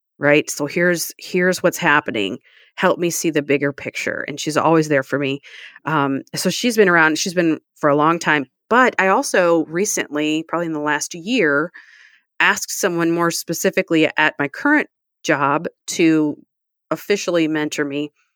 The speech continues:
even though she's really not even, even though she's in my line of business, she's in insurance.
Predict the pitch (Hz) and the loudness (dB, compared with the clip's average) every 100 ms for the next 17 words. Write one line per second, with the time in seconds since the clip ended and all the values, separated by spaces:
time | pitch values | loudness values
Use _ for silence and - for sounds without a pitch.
0 | _ _ _ - 233 247 196 196 165 185 | _ _ _ -4 -2 0 -2 -4 -4 -2
1 | 180 156 165 170 165 156 147 151 - _ | -2 0 0 0 -2 -2 -4 -4 -14 _
2 | - 311 302 214 214 226 208 175 175 151 | -4 -2 -2 0 0 2 2 2 0 2
3 | 165 196 214 196 196 165 147 - 165 160 | 0 0 -4 -4 -4 -4 -6 -6 -4 -2
4 | 269 277 - - | -2 -2 -6 -10